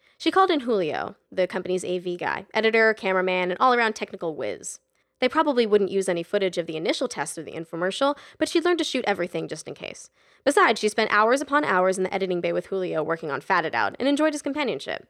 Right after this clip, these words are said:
He was the anti-Jack, low-key and calm, and didn't take his job too seriously. After all, it wasn't his money on the line. She had the college kids take short breaks from manning the phones to sign waivers and get their fingers pricked on J B E's standing set.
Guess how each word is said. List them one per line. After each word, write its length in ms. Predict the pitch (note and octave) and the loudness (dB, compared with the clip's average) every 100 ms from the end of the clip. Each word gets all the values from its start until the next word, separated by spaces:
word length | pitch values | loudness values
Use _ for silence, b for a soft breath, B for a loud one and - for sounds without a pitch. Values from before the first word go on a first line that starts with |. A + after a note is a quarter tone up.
| - | -4
He 140 | D4 | 0
was 120 | D4 | 2
the 120 | C#4 | 2
anti-Jack, 640 | - B3+ G3 F3 F2+ - - _ | 0 0 0 0 -2 -4 -10 _
low-key 580 | F#3 E3+ E3 B3+ C4 C4 | -2 -2 -4 -6 -4 -4
and 160 | - A3+ | -6 -8
calm, 380 | - E3 E3+ - b | -6 -4 -4 -8 b
and 80 | - | -4
didn't 200 | A#3 A#3+ | -2 -2
take 160 | A#3 A3 | -2 -2
his 120 | F#3+ | -2
job 220 | F3+ D#3+ | 0 -2
too 140 | - D#3+ | -4 -12
seriously. 680 | - E2 - - - - _ _ - | -12 -12 -12 -14 -14 -14 _ _ -4
After 300 | F#3 - A3+ | -4 -2 2
all, 200 | G#3 G2+ | 4 4
it 100 | - | 0
wasn't 280 | G#3+ G#3+ G#3+ _ | 0 0 -4 _
his 280 | - C4+ | -2 -2
money 240 | F3+ A#2+ B2 | -2 -4 -6
on 120 | A#2+ | -8
the 60 | A2 | -6
line. 300 | E3 E2+ - _ _ _ _ | -6 -6 -10 _ _ _ _
She 120 | - D#4 | -4 0
had 160 | E4 | 0
the 40 | D4 | 0
college 420 | - E4 D#4 - | 2 2 0 -2
kids 240 | F#3+ F3+ | -4 -4
take 180 | - F#3+ | -6 -6
short 280 | - A3+ A3 | -2 -2 0
breaks 220 | F#3+ F#3 | -2 -2
from 120 | F#3 | -6
manning 260 | E3+ E3+ F3 | -4 -4 -4
the 60 | |
phones 340 | D#3+ G3 F#3 F3+ | -2 -2 0 -2
to 80 | G#3+ | -2
sign 260 | A3 G#3 | 0 0
waivers 360 | F3+ F3 G3 A3 | 0 0 0 0
and 80 | G3+ | -2
get 100 | G3 | -2
their 80 | |
fingers 300 | G3 B3 G#3 | -4 -6 -8
pricked 240 | - E3+ E3+ | -10 -10 -8
on 100 | E3 | -6
J 160 | E3+ | -6
B 120 | F3+ G3+ | -6 -6
E's 200 | F3 F#3 | -10 -12
standing 380 | - - - | -12 -12 -12
set. 320 | F3 - - | -14 -14 -16